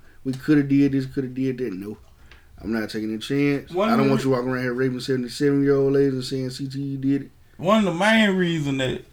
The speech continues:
Speaker 2: we slowed up on that reason to play football because headaches.
Speaker 1: Yeah.
Speaker 2: They were more frequent at the football games than any other
Speaker 1: Mm-hmm.
Speaker 2: time.
Speaker 1: Mm-hmm.
Speaker 2: And, like,
Speaker 1: 'Cause motherfucker whole objective is to ring your bell. That's,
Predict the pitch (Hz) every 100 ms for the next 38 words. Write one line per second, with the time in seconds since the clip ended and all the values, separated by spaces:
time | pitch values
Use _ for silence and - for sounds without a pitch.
0 | - - 104 175 156 - - 147 165 175
1 | 160 170 160 151 143 139 139 151 180 143
2 | 127 131 123 - 127 123 117 117 139 117
3 | 127 117 113 - - 107 123 113 113 -
4 | - _ _ _ _ 104 101 95 _ _
5 | _ _ _ - 110 120 143 131 127 135
6 | 139 135 135 156 160 143 120 117 117 -
7 | 151 143 151 113 113 117 113 110 110 110
8 | 110 110 - 107 131 127 123 127 135 131
9 | 117 117 107 104 104 104 117 170 - -
10 | - 110 110 113 139 139 127 139 131 190
11 | 220 226 202 196 214 202 156 160 226 285
12 | 160 151 127 107 131 147 156 165 156 202
13 | 185 131 151